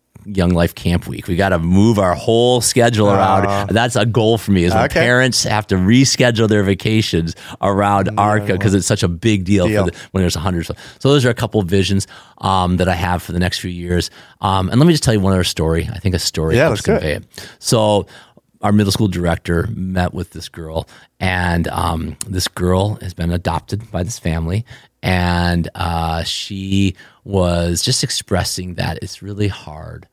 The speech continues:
Speaker 1: sometimes when you come from an adopted setting. You always question my birth mom,
Speaker 2: Aw.
Speaker 1: birth dad, you know.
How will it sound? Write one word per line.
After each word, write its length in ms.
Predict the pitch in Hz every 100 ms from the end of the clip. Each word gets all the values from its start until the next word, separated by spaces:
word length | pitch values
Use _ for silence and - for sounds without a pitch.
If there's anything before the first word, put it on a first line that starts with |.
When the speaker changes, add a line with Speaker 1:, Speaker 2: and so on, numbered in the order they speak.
| _
Speaker 1:
sometimes 680 | - 85 - 78 80 78 82
when 100 | 82
you 80 |
come 240 | 76 - 80
from 160 | - 80
an 60 |
adopted 460 | 78 76 - - -
setting. 260 | 82 80 78
You 100 | 80
always 180 | 85
question 640 | - - 78 - 82 78 69 - 82 -
my 120 | 85
birth 260 | 80 80 80
mom, 320 | 98 80 78
Speaker 2:
Aw. 40 | 76
Speaker 1:
birth 280 | 78 76
dad, 400 | - 80 78 78 - - _
you 80 | 82
know. 200 | 82